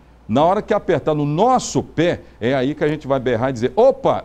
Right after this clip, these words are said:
eu não concordo." Pode voltar aqui pra mim. Gente, aqui na cidade de Linhares teve uma constatação meio que inusitada.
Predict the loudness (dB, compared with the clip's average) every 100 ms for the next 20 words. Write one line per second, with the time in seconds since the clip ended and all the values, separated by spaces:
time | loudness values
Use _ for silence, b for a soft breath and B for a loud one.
0 | 0 2 2 0 -2 -4 -4 -4 -4 0
1 | 0 0 -6 -20 _ -2 0 0 -2 -2
2 | -4 -6 -8 -10 -18 _ b b b b
3 | b 0 0 -4 b -4 -2 0 0 0
4 | 0 0 2 0 0 2 2 0 -2 0
5 | 2 0 0 -2 0 -2 0 -2 0 -2
6 | 0 -2 0 -2 -2 -4 -4 -4 -4 -6
7 | 0 2 2 0 -4